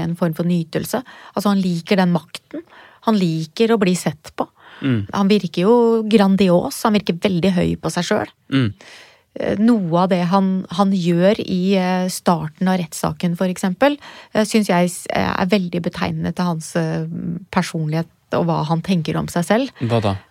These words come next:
Speaker 1: Han inntar i vitneboksen, når
Speaker 2: Mm.
Speaker 1: han skal avgi fri, sin frie forklaring,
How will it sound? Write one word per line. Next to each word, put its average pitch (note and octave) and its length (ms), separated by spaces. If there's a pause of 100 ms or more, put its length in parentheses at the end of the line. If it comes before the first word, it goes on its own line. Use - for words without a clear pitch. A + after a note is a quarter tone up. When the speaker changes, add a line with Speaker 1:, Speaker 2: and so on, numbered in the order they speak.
(120)
Speaker 1:
Han G#3 140
inntar F#3+ 840
i F#3+ 420
vitneboksen, F#3 760 (280)
når G#3+ 160
Speaker 2:
Mm. G3 60
Speaker 1:
han E3 340
skal - 280
avgi E3+ 440
fri, G3 280
sin G#3 360
frie G3+ 320
forklaring, G3 500